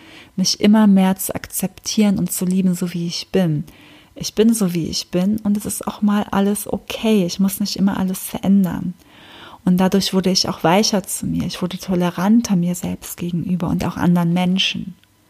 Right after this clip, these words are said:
Und so kommen wir auch schon zu Punkt zwei. Du wirst toleranter mit dir und deinen Mitmenschen. Du verstehst sie besser.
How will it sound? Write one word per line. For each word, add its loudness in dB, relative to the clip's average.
Und -2
so -2
kommen 4
wir 2
auch -4
schon 0
zu -8
Punkt -4
zwei. -2
Du 2
wirst 2
toleranter -2
mit -6
dir 2
und 0
deinen 2
Mitmenschen. 0
Du -6
verstehst -2
sie 0
besser. 0